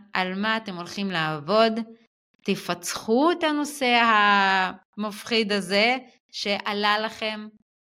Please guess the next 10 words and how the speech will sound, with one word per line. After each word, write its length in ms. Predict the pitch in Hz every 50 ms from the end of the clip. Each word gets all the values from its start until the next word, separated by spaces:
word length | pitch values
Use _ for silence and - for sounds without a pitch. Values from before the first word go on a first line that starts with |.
| _ _ _ _ _ - 170
ואז 420 | 226 269 311 330 349 359 302 302 330 320 302 - _
לכו 320 | - 339 370 359 - 381 359 370
ותפגשו 540 | 381 - 349 277 240 226 240 240 - 247 247
נושא 280 | 247 247 247 240 214
הבא 360 | 208 202 196 185 175 180 180 185 - _ _ _ _ _ _ _ _
ותעבדו 680 | 170 180 175 180 165 156 160 160 151 156 156 165 170 175
גם 200 | 165 170 160 165
עליו. 300 | 160 - 92 90 - 87 - - _ _ _
וכמובן, 680 | 190 226 220 254 262 254 269 285 269 233 311 349 392 415 415 392
כמובן 440 | 415 403 392 392 392 381 381 370